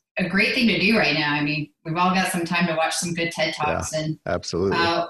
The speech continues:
Speaker 1: we'll put that information out more too, but make sure that if you are struggling, that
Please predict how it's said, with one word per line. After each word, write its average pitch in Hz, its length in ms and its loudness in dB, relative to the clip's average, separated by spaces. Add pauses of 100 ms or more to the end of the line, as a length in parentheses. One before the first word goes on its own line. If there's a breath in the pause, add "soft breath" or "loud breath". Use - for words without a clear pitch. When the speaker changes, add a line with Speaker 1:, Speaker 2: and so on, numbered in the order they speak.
Speaker 1:
we'll 220 220 2
put 226 140 0
that 202 120 4
information 175 520 0
out 160 200 -2
more 165 240 -6
too, 165 300 -2
but 160 200 0
make 214 140 2
sure 220 200 0
that 175 140 0
if 160 160 -4
you 151 120 -6
are 156 140 0
struggling, 156 560 -2
that 147 260 -2